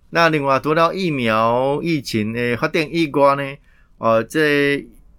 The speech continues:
洪泰要来啊吼，啊，当然洪泰到底入来不知影。这现在也看这个洪泰烟花增强为中台路径往北修正啊。那，呃，中央气象局表示吼，伫二十号的时阵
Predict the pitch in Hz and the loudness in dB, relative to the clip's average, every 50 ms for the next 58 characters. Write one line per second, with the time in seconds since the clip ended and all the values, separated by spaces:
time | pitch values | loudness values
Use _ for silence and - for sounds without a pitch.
0 | _ - - _ - - 143 147 151 175 175 175 170 160 156 165 160 123 101 95 | _ -20 -20 _ -4 -2 -2 0 2 0 0 0 -2 -4 -2 0 0 0 0 -2
1 | 90 90 90 95 113 113 104 98 90 - - - 139 135 139 139 143 147 139 135 | -2 -2 -2 0 0 0 0 -2 -4 -8 -4 -4 -2 -2 -2 -4 -4 -4 -6 -4
2 | 127 139 147 156 165 160 175 160 143 135 113 104 104 104 101 107 104 98 104 98 | -4 -2 -2 -2 0 0 0 0 0 0 -2 -2 -4 -4 -4 -4 -2 0 -2 -2
3 | 95 95 92 92 92 - 123 135 156 160 131 - - - - - - - - 185 | -2 -4 -6 -8 -4 -2 0 0 2 0 0 -2 -6 -14 -20 -20 -20 -8 -2 0
4 | 165 151 143 143 175 185 170 147 - - 117 104 104 101 101 - 147 143 143 139 | 0 0 0 0 0 0 0 0 0 -2 -2 0 0 -2 -2 -4 -2 -2 0 0
5 | 139 139 139 131 - - - - - - - _ - - 113 127 135 135 127 156 | 0 0 -2 -4 -6 -12 -20 -20 -20 -20 -20 _ -16 -8 -6 -4 -4 -2 0 0
6 | 151 151 160 175 175 175 170 143 170 165 160 170 165 - 170 170 170 - 131 110 | 0 0 -2 -4 -4 -4 -4 -2 0 2 2 2 0 -2 -4 -4 -2 -2 -2 -2
7 | 110 113 113 117 117 - 156 151 151 156 - - 101 92 95 98 - - - - | -2 0 -2 -2 0 -2 -4 -4 -4 -6 -6 -4 -4 -4 -4 -6 -8 -14 -20 -20
8 | - _ - 165 175 156 - 170 160 131 123 123 113 117 135 160 175 - - 131 | -16 _ -2 0 0 0 0 -2 -4 -2 0 0 0 0 -2 -4 -4 -2 -2 -2
9 | 110 98 95 95 - - 156 151 156 156 - 147 156 120 104 87 - - _ _ | -2 -2 -2 -6 -6 -2 0 0 0 0 0 0 0 0 0 -4 -8 -10 _ _
10 | - _ _ _ _ _ _ _ 156 151 156 151 151 151 151 151 147 147 143 135 | -20 _ _ _ _ _ _ _ -2 0 0 2 2 2 2 2 2 0 0 -2
11 | - - _ _ - 131 127 123 120 117 117 113 113 117 117 117 - - - - | -6 -10 _ _ -2 0 2 2 4 4 2 2 0 0 -2 -6 -8 -10 -4 -2
12 | 147 143 151 160 165 165 156 - 175 139 139 110 107 101 - 123 110 - 143 143 | -2 -2 -2 -2 -4 -4 -4 -4 -4 -2 -2 -2 -2 -2 -2 -2 0 2 0 0
13 | 139 - 127 113 113 113 110 104 98 104 113 107 104 110 98 110 104 127 127 127 | 0 0 -4 -2 0 2 2 0 0 -2 -4 -2 -2 -2 -4 -4 -4 -4 -2 -2
14 | 127 120 127 123 120 139 131 127 127 131 131 | -2 -4 -4 -6 -4 -4 -2 -2 -4 -8 -12